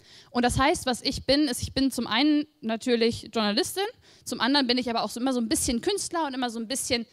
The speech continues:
Entwicklerin. Und was dabei rauskommt, ist zum Beispiel, das ist das letzte Projekt, was ich, äh, gemacht habe. Ich bin momentan beim, äh, R B B, beim Rundfunk Berlin-Brandenburg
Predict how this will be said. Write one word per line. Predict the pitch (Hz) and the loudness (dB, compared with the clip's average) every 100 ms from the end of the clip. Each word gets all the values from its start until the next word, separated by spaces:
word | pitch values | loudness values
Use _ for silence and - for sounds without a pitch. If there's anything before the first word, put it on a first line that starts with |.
| _ _ | _ _
Entwicklerin. | 208 190 - 202 180 - _ _ _ - | -14 -12 -12 -14 -14 -18 _ _ _ 0
Und | 220 | 4
was | 240 | 6
dabei | 277 254 226 | 4 2 2
rauskommt, | 240 349 - 302 302 | 0 -4 -2 -2 0
ist | 269 - - | -2 -2 -2
zum | 240 | -2
Beispiel, | 233 294 - 294 277 | 0 0 -2 -4 -4
das | 254 285 247 | -4 -6 -8
ist | 220 | -8
das | |
letzte | 226 220 - | -6 -6 -8
Projekt, | - 214 214 - | -4 -4 -4 -6
was | 202 | -8
ich, | 208 190 - | -6 -8 -8
äh, | 208 190 | -6 -6
gemacht | 220 277 - | -4 -4 -2
habe. | 311 - | -4 -4
Ich | - | -6
bin | 254 | -4
momentan | 220 208 - 226 208 202 - - _ - | -2 -2 0 0 -2 -4 -10 -20 _ -8
beim, | 202 196 190 | -6 -6 -10
äh, | 202 190 | -10 -10
R | - 196 | -8 -10
B | 196 185 | -8 -8
B, | 294 466 _ _ _ _ _ _ | -6 -8 _ _ _ _ _ _
beim | 208 208 | -8 -4
Rundfunk | 214 - 214 | -2 -2 -4
Berlin-Brandenburg | 190 190 202 294 - 311 320 - | -4 -4 -4 -6 -2 -2 -2 -4